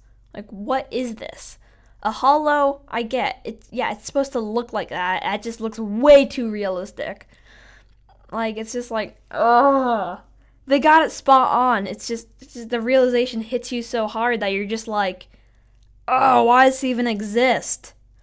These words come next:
So, um, yeah, so basically the live actions are just, um, it's basically a movie version of it. You know, like, they've made, like, a,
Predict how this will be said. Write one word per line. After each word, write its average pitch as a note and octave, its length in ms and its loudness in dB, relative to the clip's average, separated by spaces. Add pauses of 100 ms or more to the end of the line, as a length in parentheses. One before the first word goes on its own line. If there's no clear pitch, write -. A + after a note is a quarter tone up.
(560)
So, A#3+ 520 0
um, G3+ 600 -8 (160)
yeah, A3 360 0
so A#3 540 0
basically A#3+ 380 -2
the A3 100 -6
live A3+ 320 0
actions B3 640 -4
are G#3+ 200 -4
just, G#3+ 360 -10 (360)
um, G3 500 -6 (1200)
it's A#3+ 180 -8
basically C4+ 400 2
a A3 60 2
movie G#3+ 480 -4
version D#3+ 360 -8
of A2 160 -14
it. - 240 -12 (600)
You A3+ 140 -6
know, A3 280 -2
like, G#3+ 400 -2 (240)
they've B3 260 2
made, C4+ 220 0
like, C4 180 0
a, A3+ 220 -2